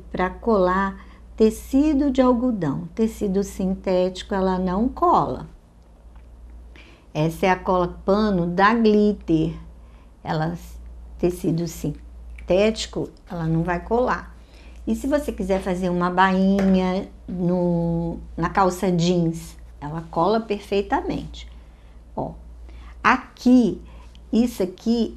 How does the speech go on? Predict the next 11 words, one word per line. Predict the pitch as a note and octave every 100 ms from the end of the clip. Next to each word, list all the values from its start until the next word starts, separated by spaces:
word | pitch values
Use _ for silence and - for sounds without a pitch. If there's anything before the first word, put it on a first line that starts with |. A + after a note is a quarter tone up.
| -
é | F3 F#3 A3 B3
cetim. | - - F4+ F4+ - F#3 E3 E3+ - - - - - - - - - -
Só | - - C4 C4+ F#3+ F3+
que | -
eu | B3
estou | B3+ - C4+
colo-, | C4 B3 A3+ A3+ -
colando | A3 G#3+ A3 A#3 A#3
cetim | - A#3+ - A#3+ A#3
no | A#3
algodão. | A#3 A3+ C4 A3+ F3+ F3+